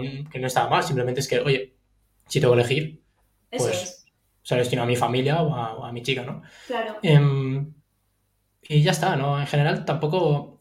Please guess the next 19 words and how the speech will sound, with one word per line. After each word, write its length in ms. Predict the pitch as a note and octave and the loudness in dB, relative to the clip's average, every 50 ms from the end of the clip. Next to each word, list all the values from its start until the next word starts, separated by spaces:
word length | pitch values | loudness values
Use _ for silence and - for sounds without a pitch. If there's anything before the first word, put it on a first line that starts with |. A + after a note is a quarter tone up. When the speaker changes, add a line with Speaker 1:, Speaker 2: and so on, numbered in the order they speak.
| - - | -20 -20
Speaker 1:
sea, 160 | _ - - C#3+ | _ -8 -6 -4
tampoco 220 | D3+ - C3+ C#3+ | -4 -2 -2 -2
fue 120 | D3 E3+ | 0 2
un 60 | D#3+ D#3 | 2 2
sufrimiento, 680 | D3+ - C3 A#2 A2+ A#2+ C3 C3 - - - - - _ _ _ _ _ _ _ | 2 0 -2 -4 -4 -4 -4 -4 -4 -6 -10 -12 -16 _ _ _ _ _ _ _
eh, 140 | D#3 C#3 B2+ | -2 -2 -2
tomar 220 | B2+ B2 B2 C#3 | -2 -2 -4 -4
estas 220 | B2+ - - B2 A#2+ | -4 -4 -4 -4 -2
decisiones. 440 | B2 A#2+ - A#2 - C3 B2 A#2 | -4 -4 -4 -4 -4 -4 -4 -4
Simplemente 380 | - C3 A#2 A#2 A#2+ A#2+ A#2+ D#3+ | -6 -8 -6 -6 -6 -4 -2 0
Speaker 2:
Mm. 40 | D#3+ - | 0 0
Speaker 1:
estás 260 | D3 - - A#2+ - | 0 0 -2 -6 -6
en 100 | B2 B2 | -6 -6
un 220 | B2 A#2+ B2 A#2+ A#2+ | -6 -6 -6 -4 -2
camino 440 | B2+ A#2+ A#2+ B2 B2+ D3 F3 F3 | -2 -2 -2 -2 -2 -2 -2 -2
y, 280 | D3 B2+ A#2 A2+ - - _ _ _ _ _ _ _ _ _ - | -2 -4 -4 -8 -10 -16 _ _ _ _ _ _ _ _ _ -8
y 80 | - B2 | -6 -4
sabes 300 | - B2 A2+ A#2 A2+ - | -2 -2 -2 -2 -2 0
que, 460 | C#3 B2+ A#2+ A2+ A2+ A2+ A2+ - | 0 0 2 0 -2 -4 -8 -12